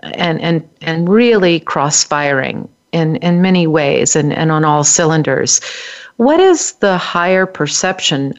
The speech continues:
of response and reaction to that? If you are in the, you know, face-to-face with that,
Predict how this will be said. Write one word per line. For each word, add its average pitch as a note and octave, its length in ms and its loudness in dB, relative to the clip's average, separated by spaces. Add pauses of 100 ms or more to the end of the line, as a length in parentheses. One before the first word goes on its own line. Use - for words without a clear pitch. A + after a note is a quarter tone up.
of D#3+ 420 -2
response E3+ 800 0
and E3+ 180 0
reaction D3+ 600 0
to B2 120 -10
that? - 380 -6
If - 240 -6
you G3+ 160 4
are D#3+ 220 2
in D#3 320 -2
the, D3 420 0 (480)
you D#3+ 160 0
know, D3+ 100 2
face-to-face F3 960 0
with D3+ 220 -6
that, C#3 360 -4